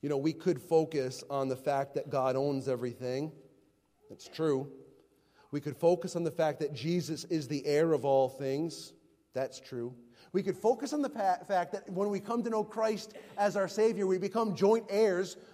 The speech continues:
with Jesus. That would also be true. But these are just peripheral blessings. Our inheritance goes beyond gold and silver. Our inheritance is eternal joy and peace in the presence of a great God who desires to dwell with us.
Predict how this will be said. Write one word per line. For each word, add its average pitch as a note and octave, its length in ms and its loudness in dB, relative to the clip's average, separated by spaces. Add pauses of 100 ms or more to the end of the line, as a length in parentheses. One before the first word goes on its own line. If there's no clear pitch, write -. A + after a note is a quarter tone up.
(140)
with F#3 220 2
Jesus. F#3 760 0
That D#3 180 2
would D#3+ 120 4
also F#3+ 280 4
be D3 120 -4
true. C#3 380 -2 (480)
But E3 140 2
these D4 200 0
are F4+ 80 2
just G#3+ 260 -2
peripheral F#3+ 600 2
blessings. E3 800 -2 (460)
Our F#3+ 200 4
inheritance A3+ 500 4
goes G#3 240 8
beyond G3 520 4
gold G3 300 6
and E3 120 -2
silver. D#3 500 0 (420)
Our F#3+ 180 6
inheritance G#3+ 540 -2
is D#3 140 -10
eternal A#3 520 -2
joy E3+ 500 2 (260)
and D#3+ 200 -2
peace G#3 480 -6
in F3+ 160 -4
the E3 80 2
presence G3+ 600 -4 (300)
of E3+ 160 0
a E3+ 80 6
great F3+ 420 0
God E3+ 380 2
who F#3 80 -2
desires F#3 560 2
to A#3 100 -2
dwell A3 400 4
with B3+ 160 4
us. D#3+ 420 0